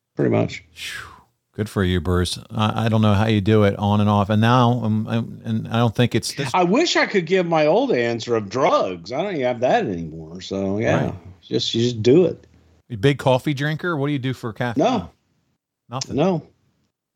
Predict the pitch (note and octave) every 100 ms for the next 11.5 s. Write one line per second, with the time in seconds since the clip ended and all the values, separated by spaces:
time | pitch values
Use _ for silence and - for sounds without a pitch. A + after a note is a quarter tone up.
0 | - A#2+ C3 C#3 C#3 C#3+ C#3 - D#3 C3+
1 | B2+ C#3 C#3+ - D3 E3 E3 B2+ C#3 D#3+
2 | - A2 - G#2+ - E3+ D#3+ _ _ _
3 | _ _ _ _ _ G2+ F2 D#2 D2+ _
4 | _ _ - - _ _ _ _ _ _
5 | _ _ _ _ _ _ - A2+ B2+ B2
6 | B2 A2 B2 A#2 - B2+ - B2 A#2+ A2+
7 | - C3 B2+ A#2+ A2+ B2 B2+ C#3 G3+ E3
8 | F#2+ - G2+ G2+ G2 G#2 G#2+ A2 B2 D3
9 | F2+ F2+ A2 A2 - - - C3 A#2+ A#2+
10 | B2+ D#3+ G#3 D3+ A#2+ G2+ A#2 G#2+ B2 A#2+
11 | A2+ B2 A#2 E2